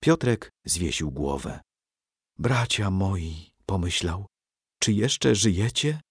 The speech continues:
Rumaki pędziły cwałem. Stasiek, przewieszony przez koński grzbiet, ledwo łapał oddech. Zdawało mu się, że ma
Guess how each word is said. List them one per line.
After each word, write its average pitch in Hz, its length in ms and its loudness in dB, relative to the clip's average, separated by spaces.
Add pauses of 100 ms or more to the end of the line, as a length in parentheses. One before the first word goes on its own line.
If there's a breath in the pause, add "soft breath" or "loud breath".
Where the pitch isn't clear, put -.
(1500)
Rumaki 156 580 4 (140)
pędziły 101 380 4
cwałem. - 580 -2 (360)
Stasiek, 120 500 0
przewieszony 95 600 2
przez - 260 2
koński 107 420 2
grzbiet, 95 460 2 (240)
ledwo 123 340 6
łapał 104 460 4
oddech. 71 500 -6 (320)
Zdawało 98 520 4
mu 110 120 2
się, 113 220 4
że 101 220 4
ma 95 180 2